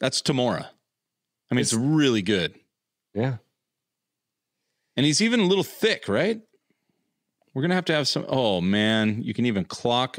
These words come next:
Speaker 1: a Hot Toy Stormtrooper if you want to.
Speaker 2: <laughs>
Speaker 1: You can stand
Speaker 2: You
Speaker 1: in
Speaker 2: can,
Speaker 1: front of the
Speaker 2: a
Speaker 1: ship
Speaker 2: picture.
Speaker 1: formerly known as the Razor Crest.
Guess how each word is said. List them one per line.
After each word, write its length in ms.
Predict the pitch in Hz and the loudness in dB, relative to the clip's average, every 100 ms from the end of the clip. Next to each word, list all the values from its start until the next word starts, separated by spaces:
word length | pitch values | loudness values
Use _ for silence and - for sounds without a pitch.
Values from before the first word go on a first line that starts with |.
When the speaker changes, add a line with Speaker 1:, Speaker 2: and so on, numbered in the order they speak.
| - | -2
Speaker 1:
a 80 | 95 | -2
Hot 280 | 90 110 - | 0 -2 -2
Toy 200 | 117 98 | -2 0
Stormtrooper 720 | - 135 151 - 160 165 160 | 0 0 0 -2 -2 0 -2
if 100 | 151 | 0
you 100 | 156 | -2
want 220 | 156 156 | 0 -2
to. 260 | 160 156 160 | -2 -2 -2
Speaker 2:
<laughs> 60 | - - - - - _ 104 _ - | -8 -14 -14 -14 -20 _ -20 _ -4
Speaker 1:
You 120 | 107 | -2
can 160 | 120 104 | 0 0
stand 360 | - - 127 131 | 0 0 0 2
Speaker 2:
You 60 | |
Speaker 1:
in 60 | 127 | 2
Speaker 2:
can, 120 | 143 | 2
Speaker 1:
front 160 | 131 127 | 0 0
of 200 | 120 110 | 0 0
the 380 | 117 110 110 110 | 2 2 2 2
Speaker 2:
a 100 | 120 | 0
Speaker 1:
ship 180 | - 156 | 0 2
Speaker 2:
picture. 320 | 139 156 156 | 2 2 2
Speaker 1:
formerly 340 | 139 139 131 | 2 2 2
known 220 | 123 123 117 | 2 2 0
as 160 | 104 | 0
the 100 | 104 | 0
Razor 380 | 92 117 143 127 | 0 2 2 -2
Crest. 680 | - - 147 156 - 135 | -2 0 0 0 -2 -4